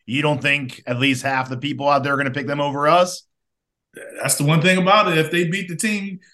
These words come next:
Speaker 2: that people worry about, then you gotta worry about them t-, the same
Speaker 1: Yeah.
Speaker 2: thing. <laughs>
Speaker 1: The one, the one saving grace would be Miami's an older team, and if you, that goes six or seven games, Lowry's legs are gonna be jello at that point. So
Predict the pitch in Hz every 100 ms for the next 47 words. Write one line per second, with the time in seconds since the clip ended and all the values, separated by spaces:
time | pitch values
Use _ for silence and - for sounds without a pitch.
0 | - 139 143 202 180 208 254 185 147 151
1 | 143 147 160 170 170 196 196 202 208 233
2 | 226 - 180 - 233 220 202 135 - -
3 | - - - 117 - - - 160 - -
4 | 143 156 214 208 196 196 214 233 233 220
5 | 214 190 208 202 175 139 165 156 147 147
6 | 151 165 160 156 - 170 175 151 131 139
7 | 135 131 135 135 123 156 156 156 - 147
8 | 131 143 135 113 113 160 139 120 113 -
9 | _ _ _ - 127 151 151 135 127 156
10 | 135 123 104 92 87 165 135 101 95 95
11 | 87 - 95 85 - 120 107 101 98